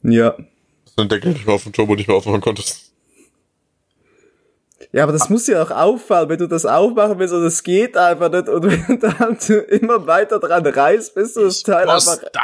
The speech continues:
Speaker 1: aus der
Speaker 3: tanken.
Speaker 2: Grundsätzlich sind die Menschen erstmal blöde. Also, mich wundert nichts mehr. Ich hab schon so viel Scheiß erlebt. <laughs> Nee. Also, mich, mich wundert's auch echt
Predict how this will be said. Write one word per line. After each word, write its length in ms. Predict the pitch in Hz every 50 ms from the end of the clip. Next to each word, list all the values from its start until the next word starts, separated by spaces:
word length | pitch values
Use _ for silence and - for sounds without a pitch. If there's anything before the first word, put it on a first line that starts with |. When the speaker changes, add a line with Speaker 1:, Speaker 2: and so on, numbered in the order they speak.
| 139 196
Speaker 1:
aus 60 | - -
der 80 | - - 359
Speaker 3:
tanken. 400 | - 659 - - 262 240 202 - _ _ _ _ _ - 220 - - 403 381 - - -
Speaker 2:
Grundsätzlich 580 | 120 - 127 107 151 143 - - 147 139 -
sind 160 | - - 120
die 80 | 113 110
Menschen 320 | 107 113 120 127 - 127
erstmal 320 | 110 110 110 - - 110 104
blöde. 640 | 95 - - 95 98 101 101 101 98 101 92 87 - - _ _ - - _ _ _ _ _ _ _
Also, 380 | - 95 98 101 101 101 110 - -
mich 160 | - - -
wundert 280 | 113 117 110 113 110 98 - - - 123
nichts 360 | 131 135 - - - _ - -
mehr. 100 | 101 98
Ich 120 | - -
hab 100 | - -
schon 100 | - 113 101
so 180 | - - 160
viel 220 | 156 - - 147 139
Scheiß 340 | - - - 123 123 - -
erlebt. 340 | 117 107 104 110 110 98 - - _ _ _ _ _ _ -
<laughs> 800 | 254 - - 220 - - 214 - - 220 - - - - - _
Nee. 380 | 107 107 113 117 113 104 95 - - - _ _ _ _ _ -
Also, 180 | 107 107 110 - 170 - -
mich, 120 | - 156 -
mich 200 | 135 123 117 120 127
wundert's 320 | 165 196 170 143 123 -
auch 240 | - - 180 - -
echt 280 | 110 117 - - -